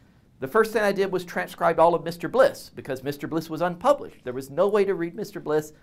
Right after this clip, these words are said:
other than to come to Milwaukee and go to the archives and read it. So I transcribed it, so I know Mister Bliss pretty well. I looked at the early version of Farmer Giles, I transcribed some of that. I had this ambition, I took a copy, paperback copy of The Lord of the Rings,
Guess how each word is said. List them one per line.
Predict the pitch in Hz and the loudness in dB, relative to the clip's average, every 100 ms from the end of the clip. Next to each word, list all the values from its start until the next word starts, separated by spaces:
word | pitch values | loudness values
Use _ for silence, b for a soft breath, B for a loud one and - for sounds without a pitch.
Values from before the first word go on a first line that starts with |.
| b b - | b b -2
other | 160 180 | 0 0
than | 175 175 | -2 -6
to | |
come | 175 156 147 | -4 -6 -6
to | 151 | -8
Milwaukee | 143 131 156 156 147 143 - | -6 0 -2 -2 -12 -12 -14
and | 127 123 | -14 -8
go | 127 127 | -6 -6
to | 139 | -2
the | 135 | 0
archives | 131 135 117 117 | 0 -2 -8 -6
and | 123 | -10
read | 180 240 | -10 -12
it. | - _ b b b b b b _ | -14 _ b b b b b b _
So | 151 | 0
I | |
transcribed | 151 - 160 - 208 226 | 0 -2 -6 -4 -2 -2
it, | - | -4
so | - | -2
I | 139 | -2
know | 156 170 | -2 -4
Mister | 170 170 | -6 -8
Bliss | 160 185 190 | -4 -4 -4
pretty | - 151 | -12 -10
well. | 147 202 - - _ B B B B | -2 0 0 -4 _ B B B B
I | 135 | -2
looked | 147 165 165 | 2 0 -2
at | 151 | -4
the | 151 | 0
early | 165 165 | 0 -2
version | 156 156 | -6 -6
of | 147 | -4
Farmer | 151 151 | -2 0
Giles, | 160 208 165 | 2 2 2
I | 123 | -2
transcribed | 123 160 - - 143 143 | -6 -10 -10 -6 -4 -4
some | 147 135 | -6 -8
of | 143 | -2
that. | 180 101 - b b b - | 0 0 -4 b b b -8
I | 143 | -4
had | 220 262 | 0 0
this | - - | 0 -2
ambition, | 156 220 254 220 175 165 b b b - | 0 0 0 -2 -4 -6 b b b -12
I | |
took | 123 - 302 | -6 -6 -6
a | |
copy, | - 214 214 185 - - | 0 0 0 -6 -8 -12
paperback | - 226 208 185 - | -6 -4 -2 -2 0
copy | 175 180 | -2 -2
of | 151 | 0
The | |
Lord | 160 151 | 0 0
of | |
the | 147 | -2
Rings, | 151 151 151 | -4 -8 -14